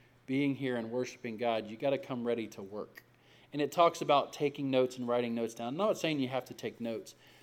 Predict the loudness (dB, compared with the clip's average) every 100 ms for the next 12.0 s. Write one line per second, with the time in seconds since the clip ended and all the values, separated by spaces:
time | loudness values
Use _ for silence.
0 | -4 -2 -2 -4 2 6 6 4 0 -4
1 | -6 -2 -2 -2 0 -2 -2 -6 -8 -8
2 | -8 -4 -2 0 0 0 -2 -2 -6 -8
3 | -20 _ -14 -6 -6 -6 -10 -4 -4 -2
4 | -8 -8 -4 -4 -4 -10 -14 -4 -4 -2
5 | -4 -4 -6 -6 -6 -8 -14 -12 -12 -10
6 | -10 -10 -10 -14 -20 -20 -20 -20 -18 -6
7 | 0 0 2 2 4 2 0 -6 -6 -6
8 | -8 -12 -14 -20 -20 -20 -18 -4 -2 -2
9 | -2 0 4 4 4 0 0 -2 -2 -6
10 | -6 -6 -8 -8 -8 -10 -10 -12 -12 -8
11 | -8 -8 -8 -4 -2 -2 -2 -6 -8